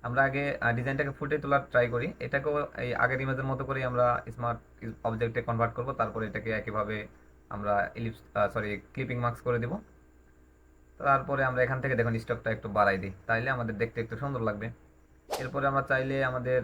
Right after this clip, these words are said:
ইয়েগুলোকেও, এই শেপটাও কাস্টমাইজ করতে পারি। তো এখন করবো না, চলেন আমরা একটু আমাদের টেক্সটগুলোকে বসাই নিই। আমাদের টাইটেল এবং হেড টাইটেল যেটা থাকে,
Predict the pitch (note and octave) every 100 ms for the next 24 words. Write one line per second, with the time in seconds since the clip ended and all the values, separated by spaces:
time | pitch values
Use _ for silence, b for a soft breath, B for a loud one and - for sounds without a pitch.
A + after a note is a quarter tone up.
0 | - A#2+ A2+ A#2+ A#2+ C3 B2+ A#2+ B2 -
1 | - B2 B2 C3 B2 - A#2+ A#2 B2 B2
2 | A#2+ A#2 A#2+ D3+ A#2+ B2 A#2+ A#2 B2 B2
3 | A#2+ A2+ A2+ A2+ A#2+ A#2 A2+ - D3+ -
4 | C3 C3+ B2+ A#2+ A#2 A2+ D#3 B2+ A#2 A#2
5 | A#2 A#2+ A#2 A#2 A2 A2 A#2 A2+ A2+ -
6 | A2 B2